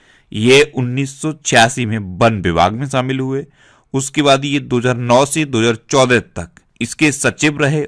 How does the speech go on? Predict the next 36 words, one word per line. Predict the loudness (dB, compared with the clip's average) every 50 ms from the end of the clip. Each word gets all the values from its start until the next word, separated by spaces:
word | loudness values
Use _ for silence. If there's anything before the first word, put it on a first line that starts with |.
| _ -2
और | -2 -2 -2 -4 _ _ 0
अब | 0 2 2
इनको | 2 -2 -2 -6 -6 -6 -6 -4
राष्ट्रीय | 0 2 4 4 4 4 0 -8 -8 -6 -6 -6
जैव | -4 -2 0 2 2 2 2
विविधता | 0 -6 -6 -6 -6 -6 0 2 4
आयोग | 4 6 4 2 0 -4 _
का | -2 -2 -2
अध्यक्ष | -2 -2 0 -2 -2 -2 0 -2 -2 -4 -4 -4 -10
नियुक्त | -10 -10 -10 -12 _ _
किया | _ -20 -20
गया। | -20 -20 _ -20 -20 _ _ _ _ _ _ _ _ _ _ _ _ -8
अच्छा, | -8 -6 -4 -4 -4 -4 -6 _ _ _ _ _ _ _ _ 0
प्रीति | 2 2 2 0 0 0 0 0
सूदन | 0 -4 -8 -8 -4 -2 -4 -4 -4
को | -8 -10 -10 -10 -10
संघ | -10 -2 -2 -2 -2 -2 -4 -4
लोक | -2 -2 -4 -4 -6 -8
सेवा | -8 -4 0 0 2
आयोग | 2 2 2 2 0 -2 -4 -6
का | -8 -8
सदस्य | -6 -6 -8 -10 -10 -14 -12 -12
नियुक्त | -12 -12 -14 _ _
किया | _ -20 -20
गया। | -18 -20 -20 -20 _ _ _ _ _ _ _ _ _ _ _ _ _ -4
लक्ष्मी | 0 0 0 0 -2 -8 -6 -2 0 0 0
वेंकटेश | 2 2 0 0 -2 -6 -4 -4 -4 -4 -4 -8
को | -8 -8 -8 -8 _ _ 2
आईएनटीयूसी | 4 4 4 4 2 0 -2 -2 0 0 0 0 0 -2 -6 -8
कर्नाटक | -4 -2 -2 -2 0 -2 -2 -2 -6 -6 -4
का | -4 -4
नया | -2 0 2 4 4
अध्यक्ष | 2 2 -2 -4 -4 -2 -2 -4 -4 -4 -10
नियुक्त | -10 -12 -12 _ _
किया | _ -16 -16 -16
गया। | -18 -20 -20